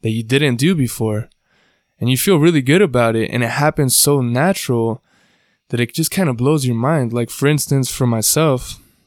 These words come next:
I, I did a f-, I've done it now sometimes where I say, like,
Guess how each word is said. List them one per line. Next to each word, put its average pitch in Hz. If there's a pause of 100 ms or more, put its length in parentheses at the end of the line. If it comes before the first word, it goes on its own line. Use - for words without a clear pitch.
(880)
I, 123 (120)
I 123
did 135
a -
f-, -
I've 127
done 135
it 135
now 127
sometimes 131
where 120
I 117
say, 123
like, 117